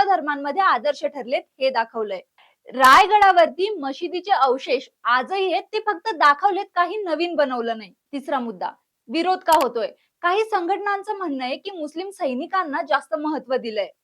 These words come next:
मशिदींबाबत अतिशयोक्ती केलीये आणि नावच चुकीचं आहे.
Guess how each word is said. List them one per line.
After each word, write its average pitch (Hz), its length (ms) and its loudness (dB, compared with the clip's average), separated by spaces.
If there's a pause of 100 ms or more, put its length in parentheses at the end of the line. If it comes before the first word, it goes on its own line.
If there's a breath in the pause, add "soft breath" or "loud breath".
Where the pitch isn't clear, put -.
(120)
मशिदींबाबत 392 960 2
अतिशयोक्ती 311 680 0
केलीये 226 400 -6
आणि 247 360 -8
नावच 277 500 0 (100)
चुकीचं 247 380 -10
आहे. 185 120 -6